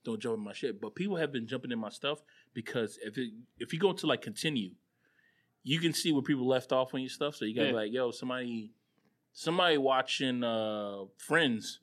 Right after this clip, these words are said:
Speaker 1: on my shit." I ain't no Friends kinda guy, so you messing up my algorithm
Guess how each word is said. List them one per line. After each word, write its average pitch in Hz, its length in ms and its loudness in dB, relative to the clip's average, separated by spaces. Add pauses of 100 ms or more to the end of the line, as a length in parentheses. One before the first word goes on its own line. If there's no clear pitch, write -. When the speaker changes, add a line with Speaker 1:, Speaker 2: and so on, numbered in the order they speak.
(280)
Speaker 1:
on 117 100 -2
my 117 100 0
shit." - 420 0 (920)
I 143 100 4
ain't 151 80 4
no 160 80 4
Friends 147 260 0
kinda 131 220 0
guy, 139 260 4
so 113 220 -2
you 110 140 -2
messing 123 280 -2
up 110 60 0
my 104 100 -2
algorithm 101 460 -4